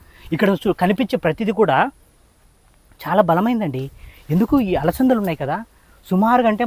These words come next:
మనకు వంద సంవత్సరాల క్రితమే అంతరించిపోయినటువంటి నల్లని రేర్, రేరెస్ట్ వెరైటీ అలసందలు. అంటే ఇక్కడ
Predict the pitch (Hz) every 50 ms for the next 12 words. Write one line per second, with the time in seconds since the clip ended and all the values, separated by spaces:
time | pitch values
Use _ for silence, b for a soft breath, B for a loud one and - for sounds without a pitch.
0 | 220 208 196 180 - 180 151 151 156 185 208 208 - 202 202 214 - - 226 226
1 | 208 - - 160 - 202 208 220 208 175 175 - 190 190 175 - 160 175 170 165
2 | 147 151 143 135 - 180 240 285 b b b b b b b 143 151 165 175 185
3 | 208 233 247 254 254 254 220 156 - 160 139 143 147 160 180 196 233 240 254 254
4 | 226 196 - 160 175 208 208 226 226 - - - - - 247 196 147 139 156 160
5 | 165 196 202 165 208 180 151 - _ - 165 160 175 - - 180 170 156 143 135
6 | 131 _ _ - B B B B B B B B B 175 196 - 311 311 302 -
7 | b b b b b 151 208